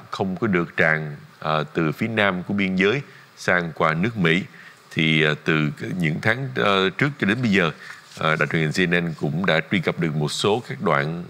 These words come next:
ờ, thu băng audio của các quân nhân trong lực lượng vệ binh quốc gia của, của Texas than phiền rằng là họ không có rõ là tại sao mà họ vẫn có mặt ở đây, họ phải rời bỏ công việc của họ,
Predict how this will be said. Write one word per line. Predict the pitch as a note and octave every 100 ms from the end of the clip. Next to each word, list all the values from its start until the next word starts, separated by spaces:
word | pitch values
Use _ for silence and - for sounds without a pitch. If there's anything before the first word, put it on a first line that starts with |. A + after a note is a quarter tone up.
| E2+
ờ, | E2 D#2+ D#2+
thu | - A2+
băng | G#2 G2+ F#2
audio | F#2+ G2 G2+ G2+ - - - - -
của | D#2+ F2 A2+ G#2+
các | - C3
quân | A#2 G#2 G2
nhân | G2 F2+ - - - -
trong | G2 G2
lực | F2+ F2+
lượng | D#2 D#2 D#2
vệ | D#2+
binh | F#2 F2+
quốc | D#2+ -
gia | G2 F#2 F2
của, | E2 F2 - -
của | D2+
Texas | D#2 C3+ - D#3 - - - -
than | - G2
phiền | F2 E2+ D2+
rằng | D#2 D2+ D2
là | D2+ C#2+
họ | D2+ C#2+ C#2+ D2+ - - - -
không | G#2
có | F#2+
rõ | G#2 D2 G2+
là |
tại | F#2 D#2+ D#2+
sao | A2 F#2 E2+ - - - - -
mà | D2
họ | C#2+ D2+
vẫn | D2 D#2 F2+ A2+
có | -
mặt | E2 -
ở | G2
đây, | G#2 F#2+ E2+
họ | D2+
phải | D#2+ F#2+ F2+ -
rời | F#2 E2
bỏ | D2+ D2 F2+
công | - E2+
việc | D#2 -
của | F#2+
họ, | D#2+ D2